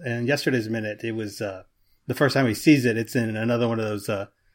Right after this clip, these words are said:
split diopter shots again at the knife right up front and, uh, and Dunlo way in the back. So it's, it's a very cool shot.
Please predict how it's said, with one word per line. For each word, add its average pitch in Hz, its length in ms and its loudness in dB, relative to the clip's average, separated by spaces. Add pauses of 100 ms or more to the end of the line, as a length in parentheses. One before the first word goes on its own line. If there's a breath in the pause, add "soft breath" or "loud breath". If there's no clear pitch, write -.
(180)
split 135 360 0
diopter 123 380 2
shots 113 400 -2
again 110 440 -2
at 104 220 -8
the 113 100 -4
knife 117 320 2
right 120 220 6
up 143 120 4
front 151 340 4 (720)
and, 110 300 -4
uh, 101 320 -6
and 113 160 -4
Dunlo 120 320 2
way 120 180 2
in 131 100 2
the 127 40 0
back. 113 440 -2
So 110 200 -8
it's, 104 200 -10
it's 107 180 -10
a 110 60 -6
very 127 200 0
cool 113 200 -4
shot. 104 420 -2